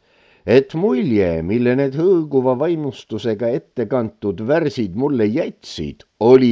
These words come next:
võimas ja et see kunst mulle kohutavalt imponeeris. Mul polnud neis küsimustes mingit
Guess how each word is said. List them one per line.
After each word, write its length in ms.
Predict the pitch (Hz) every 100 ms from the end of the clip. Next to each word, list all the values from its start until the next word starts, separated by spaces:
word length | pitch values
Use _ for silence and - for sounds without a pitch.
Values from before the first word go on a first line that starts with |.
| 101
võimas 720 | 120 113 92 71 62 - - _ - - -
ja 180 | 101 113
et 240 | 110 -
see 320 | - 107 98 -
kunst 560 | 156 220 220 - - 127
mulle 480 | 123 117 107 98 87 85 _ _
kohutavalt 1300 | - 139 170 123 135 - - 95 107 90 92 101 - 85
imponeeris. 1600 | 90 92 - 95 98 78 80 78 71 73 78 65 - - - _ _ _ _ _ _ _ _ _ _ _ _ _
Mul 200 | 147 240
polnud 360 | 226 233 214 202
neis 240 | 233 214 -
küsimustes 800 | 240 208 156 151 - 147 131 - - - _ _ _ _ _ _ -
mingit 840 | 127 233 233 214 143 135 - -